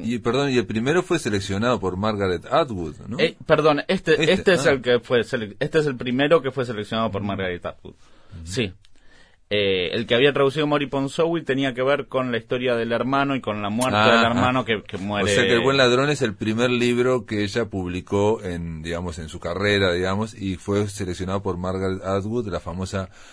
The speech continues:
Speaker 1: novelista canadiense.
Speaker 2: Exacto. Sí, sí.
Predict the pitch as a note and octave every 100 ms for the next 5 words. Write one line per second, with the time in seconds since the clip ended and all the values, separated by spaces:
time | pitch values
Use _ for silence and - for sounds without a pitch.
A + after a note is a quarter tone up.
0 | - - E2+ E2+ E2+ F2 E2 D#2 D2+ -
1 | - - _ - G2 - F#2 - - -
2 | - - - - - B2+ C3 A2+